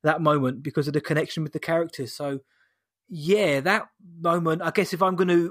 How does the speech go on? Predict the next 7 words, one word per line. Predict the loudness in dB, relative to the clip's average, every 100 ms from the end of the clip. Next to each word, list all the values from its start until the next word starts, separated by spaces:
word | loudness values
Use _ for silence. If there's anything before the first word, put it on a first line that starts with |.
| -4
play | 0 2
devil's | 2 0 0
advocate | -2 -2 -6 -10 _ -8 -6 -4 -4
and | -4
choose | -2 -2
something | 0 -4 0
else, | -2 -2 -8